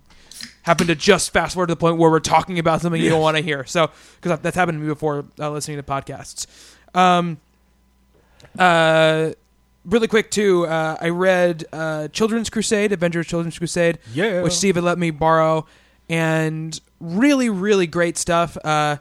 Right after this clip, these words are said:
Speaker 1: a lot of fun, but also very emotional. And if you're reading either Young Avengers right now or you're reading F F, it's a really great book, uh, for a lot of emotional context to what's happening,
Speaker 3: Yeah.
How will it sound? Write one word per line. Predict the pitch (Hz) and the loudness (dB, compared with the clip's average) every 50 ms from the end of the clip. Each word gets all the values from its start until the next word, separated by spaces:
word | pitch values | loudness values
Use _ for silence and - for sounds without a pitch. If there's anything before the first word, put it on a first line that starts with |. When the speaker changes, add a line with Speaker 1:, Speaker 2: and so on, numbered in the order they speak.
| _ _ _ _ _ _ _ _ _ _ _ _ _ _ _ _ _ _ - - | _ _ _ _ _ _ _ _ _ _ _ _ _ _ _ _ _ _ -16 -8
Speaker 1:
a | - | -2
lot | 180 196 202 | 0 2 2
of | 202 196 | 0 0
fun, | - - 202 202 196 208 202 196 | 0 2 2 2 2 0 -2 -4
but | 180 180 170 | -2 0 0
also | 170 170 - 185 | 0 0 -2 -2
very | 165 175 175 175 180 | -2 -2 -2 -2 -2
emotional. | 180 180 175 180 170 - - 196 185 175 175 180 180 180 - | -2 -2 0 -2 -2 -2 -4 -2 -2 0 2 2 2 0 0
And | - 165 160 160 156 160 147 - _ _ _ _ _ _ - | -2 -4 -2 -2 -2 -2 -4 -8 _ _ _ _ _ _ -4
if | 180 147 | -2 -2
you're | 156 180 185 175 | 0 2 2 2
reading | 170 190 214 220 208 220 214 208 196 185 175 | 0 -2 -4 -4 -4 -4 -4 -4 -6 -6 -6
either | 180 196 175 175 175 | -6 -4 -4 -2 -2
Young | 175 165 180 190 202 | 0 0 0 0 0
Avengers | 202 180 175 180 180 180 170 185 180 180 175 170 160 | -2 -4 -2 -4 -4 -4 -2 -2 0 0 0 -2 0
right | 180 180 175 | -2 -2 -2
now | 175 175 175 175 - - | -2 -4 -4 -4 -4 -2
or | 165 185 208 233 | 0 2 2 2
you're | 220 220 202 | 2 0 0
reading | 190 185 175 170 170 165 | 0 -2 -2 -4 -6 -6
F | 147 160 151 - - | -6 -6 -6 -2 -2
F, | 175 165 151 143 - - - - _ _ _ _ | -2 0 0 -2 -4 -8 -18 -20 _ _ _ _
it's | - 175 - | -6 -2 -2
a | 185 | -2
really | 165 156 170 190 185 180 175 | -2 -2 -2 -2 -2 -2 -2
great | 170 151 170 170 165 156 139 | -4 -4 -4 -4 -4 -4 -2
book, | 170 160 151 151 - - - _ _ _ _ _ _ | -2 -2 -2 -2 -6 -12 -20 _ _ _ _ _ _
uh, | - 151 151 156 156 156 156 156 - - - - | -6 -6 -4 -4 -6 -6 -6 -8 -10 -14 -18 -20
for | - - - 170 170 175 170 | -20 -16 -10 -4 -2 0 0
a | 165 | 0
lot | 160 165 165 160 | 0 0 -2 -2
of | 151 - - _ _ - | -4 -8 -12 _ _ -10
emotional | - 165 170 175 185 175 - - - 190 180 170 156 | -6 -2 0 2 2 2 0 -2 -4 -2 -2 -2 -2
context | - - - 170 170 160 - 156 147 143 - - - - - - _ _ _ _ - - | -4 -4 -4 -4 -4 -4 -6 -10 -10 -10 -10 -12 -12 -12 -14 -16 _ _ _ _ -10 -8
to | 175 | -8
what's | 170 - | -4 -2
happening, | 170 165 156 143 165 147 143 143 143 143 - | -2 -2 -2 -2 -6 -8 -8 -8 -12 -14 -14
Speaker 3:
Yeah. | 123 120 - | -12 -12 -12